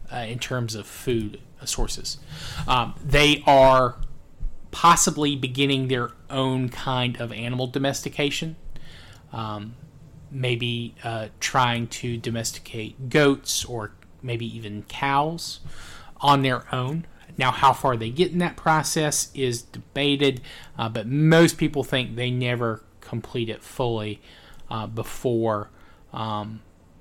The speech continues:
other events take place. But there are a couple of places in this region I kind of want to talk about.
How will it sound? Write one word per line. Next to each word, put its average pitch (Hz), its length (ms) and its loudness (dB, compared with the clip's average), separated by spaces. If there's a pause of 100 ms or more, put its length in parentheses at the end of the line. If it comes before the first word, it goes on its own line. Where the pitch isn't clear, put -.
(1500)
other 127 320 4
events 107 440 -6
take - 260 -10
place. - 500 2 (500)
But 160 220 4
there 170 280 4
are 208 240 8
a 180 60 0
couple 165 480 0
of - 160 0
places 131 800 2
in 131 260 -2
this 123 300 -2
region 120 380 -4 (120)
I 120 140 -2
kind 120 260 -6
of 110 160 -8
want 117 360 -6
to 117 200 -10
talk - 420 2
about. 104 280 -12